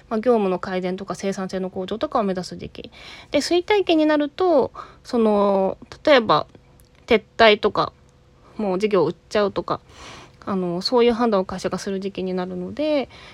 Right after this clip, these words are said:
まあ、そういう衰退期に入っちゃうと一番不運で、まあ、そういう落ち目の組織だと人間関係も悪くなりやすいみたいな、こう、データもあるらしく、そこの、今どのフェーズにその会社があるんだっけっていうところを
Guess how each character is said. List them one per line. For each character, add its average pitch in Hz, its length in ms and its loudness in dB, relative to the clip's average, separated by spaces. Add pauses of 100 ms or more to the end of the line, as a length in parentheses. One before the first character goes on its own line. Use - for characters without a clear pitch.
(200)
ま 262 140 0
あ、 233 40 -4
そ 339 160 -2
う 330 60 2
い 330 40 0
う - 20 0
衰 359 320 0
退 403 200 2
期 359 120 2
に 339 80 4
入 320 200 0
っ 294 80 -6
ち - 80 0
ゃ 294 60 4
う 285 40 -4
と 285 80 -2
一 247 140 -2
番 226 160 2
不 247 160 -6
運 196 260 -2
で、 202 320 -2
ま 247 80 -10
あ、 233 40 -10
そ 320 200 -2
う 320 60 -2
い 320 80 0
う - 80 0
落 - 140 -6
ち 311 120 -4
目 320 140 4
の 320 280 4 (360)
組 320 140 0
織 - 240 -2
だ 196 140 -2
と 262 280 2
人 240 200 4
間 254 140 2
関 254 160 0
係 226 80 -2
も 185 100 0
悪 190 140 0
く 196 100 -6
な 175 100 -4
り 190 80 -6
や 196 80 -4
す 240 120 -2
い 226 40 2
み 196 120 -2
た 190 100 -6
い 180 40 -6
な、 170 180 -6 (320)
こ 190 80 -4
う、 185 60 0
デ 190 120 0
ー 196 40 -8
タ 196 80 0
も 190 220 0
あ 202 60 -4
る 196 120 -4
ら 208 140 -4
し - 140 -14
く、 285 380 -4 (460)
そ - 140 -20
こ 330 180 -2
の、 339 240 2 (360)
今 302 180 2
ど 220 200 2
の 427 140 6
フ 277 120 0
ェ 254 100 8
ー 226 40 4
ズ 226 120 2
に 220 280 2
そ - 120 -6
の 226 120 2
会 240 160 -2
社 247 100 -2
が 233 80 2
あ 233 40 4
る 226 80 0
ん 214 40 0
だ 208 100 0
っ - 20 -6
け 226 120 -6
っ - 20 -6
て 226 100 -6
い 226 40 -6
う - 80 -18
と 262 100 -4
こ 330 100 -2
ろ 302 100 2
を - 60 -6